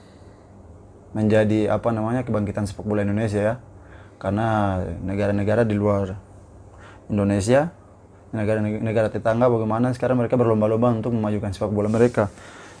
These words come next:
Nah, jangan sampai kita berjalan di tempat, bahkan berjalan mundur. Jadi, eh, kita harus menanggapi, mencari solusi secepat mungkin agar sepak bola kita bisa kembali kepada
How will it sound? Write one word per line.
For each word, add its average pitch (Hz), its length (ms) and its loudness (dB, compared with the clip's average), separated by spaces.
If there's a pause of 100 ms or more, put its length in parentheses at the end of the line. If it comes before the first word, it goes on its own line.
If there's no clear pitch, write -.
(120)
Nah, 104 220 4
jangan 123 320 8
sampai 120 560 6 (580)
kita 113 320 -2
berjalan 107 380 0
di 107 80 -2
tempat, 104 400 0
bahkan 120 640 0 (480)
berjalan 120 320 6
mundur. 127 400 4
Jadi, 117 400 -2 (800)
eh, 131 340 4
kita 127 220 -2
harus 131 160 -2 (840)
menanggapi, 123 1080 2
mencari 123 280 2
solusi 123 340 2
secepat 127 400 -6
mungkin 120 320 2
agar 104 320 2
sepak 104 240 -8
bola 104 240 0
kita 107 180 -2
bisa 113 220 2
kembali 110 560 4 (720)
kepada 120 680 8